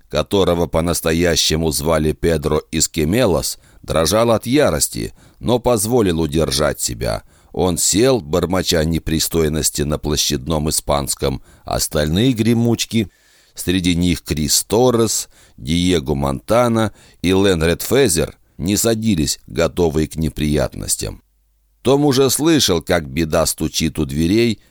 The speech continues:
если он не справится с ситуацией. Классная комната может взорваться, превратившись в поле боя. Но Пекин, по крайней мере, унялся. Том знал, что из-за своего неистового темперамента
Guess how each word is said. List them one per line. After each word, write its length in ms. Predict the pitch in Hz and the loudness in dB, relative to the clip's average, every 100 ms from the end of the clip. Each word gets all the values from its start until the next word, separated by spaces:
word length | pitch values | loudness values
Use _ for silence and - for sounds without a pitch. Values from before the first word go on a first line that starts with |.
| _ | _
если 420 | 60 82 85 80 | -4 -2 -2 0
он 160 | 92 82 | 0 0
не 120 | 87 | -2
справится 560 | - - 87 80 78 71 | -2 0 0 0 -2 -2
с 80 | - | -2
ситуацией. 960 | 76 71 85 80 67 - 60 50 50 _ _ | -2 0 2 2 0 -4 -6 -6 -10 _ _
Классная 500 | 64 104 107 104 107 | 0 2 0 0 -2
комната 600 | - 117 101 104 95 104 | 2 2 2 0 0 0
может 400 | 95 98 92 90 | 0 0 0 0
взорваться, 800 | 76 95 92 107 123 92 62 58 - _ | -2 0 0 2 0 0 -4 -4 -8 _
превратившись 880 | - 78 76 80 - 78 - 76 71 | -4 -2 0 -2 -2 -4 0 0 -2
в 80 | - | -4
поле 360 | - 76 71 64 | -2 0 0 -2
боя. 440 | 64 60 53 50 _ _ _ _ _ _ - | -2 -2 -2 -6 _ _ _ _ _ _ -4
Но 240 | 107 143 | 0 2
Пекин, 480 | 139 127 - 160 117 | 2 -2 0 0 2
по 180 | 98 92 | 0 0
крайней 460 | 98 117 120 113 | 2 2 2 2
мере, 320 | 107 113 107 | 2 2 2
унялся. 720 | 110 107 101 73 60 - 50 - _ _ - | 2 2 2 0 -2 -4 -6 -12 _ _ 0
Том 280 | 131 131 | 2 2
знал, 400 | 98 101 147 104 | 0 0 0 0
что 240 | 80 - 80 | -2 -2 -2
из-за 300 | 78 82 80 | 0 0 -2
своего 480 | - 85 87 90 90 | 0 0 0 0 0
неистового 720 | 92 92 85 - 82 80 80 | 0 0 0 -2 -2 0 -2
темперамента 1040 | - 82 71 92 127 127 82 69 - 50 | -2 -4 0 0 2 0 -2 -4 -6 -8